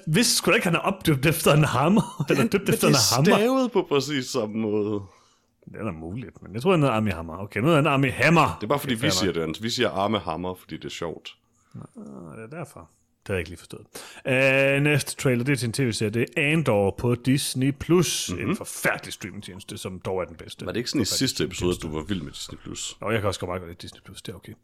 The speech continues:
Speaker 1: Øhm, Disney Plus, øh, ej, nu, jeg er kun på Paramount Plus nu, Peter, det ved du.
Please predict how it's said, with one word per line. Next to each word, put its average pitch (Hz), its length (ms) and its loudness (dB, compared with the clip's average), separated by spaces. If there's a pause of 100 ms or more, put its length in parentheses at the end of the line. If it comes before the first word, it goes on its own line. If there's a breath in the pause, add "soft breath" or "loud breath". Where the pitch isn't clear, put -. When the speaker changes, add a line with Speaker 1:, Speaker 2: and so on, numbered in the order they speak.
(320 loud breath)
Speaker 1:
Øhm, 113 1300 0
Disney 190 240 2
Plus, 175 400 2
øh, 127 140 4
ej, 113 180 0
nu, 180 140 0
jeg 185 80 4
er 156 60 6
kun 180 180 4
på 139 140 4
Paramount 117 440 0
Plus - 220 -8
nu, 95 80 -8
Peter, 90 180 -8
det 92 120 -8
ved 95 80 -8
du. 85 100 -14